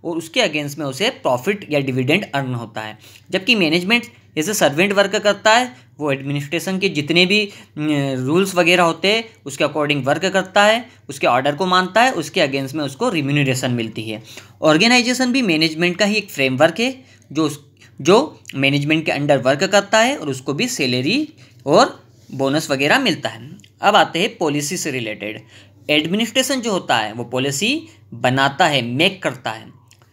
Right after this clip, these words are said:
मैनेजमेंट उस पॉलिसी को इम्प्लीमेंट करता है, जबकि ऑर्गेनाइजेशन उसे एग्जीक्यूट करता है।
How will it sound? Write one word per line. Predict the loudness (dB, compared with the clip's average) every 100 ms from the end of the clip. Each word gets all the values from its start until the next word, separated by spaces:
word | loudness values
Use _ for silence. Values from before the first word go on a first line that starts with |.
| _ -4
मैनेजमेंट | -2 -2 0 4 4 2 -6
उस | -8 -4
पॉलिसी | 0 0 0 -4
को | -2 0 0 -2
इम्प्लीमेंट | -4 -4 0 4 4 4
करता | 2 0 0
है, | -4 -4 -10 -18 _ -6
जबकि | -2 -2 -2 -2
ऑर्गेनाइजेशन | 0 -2 0 0 2 0 0 -2 -2 -4 -10 -20 -14
उसे | -2 0 0 -2
एग्जीक्यूट | -6 -4 -6 -6 -4 -4 -2
करता | -4 -4 -10
है। | -14 -18 -20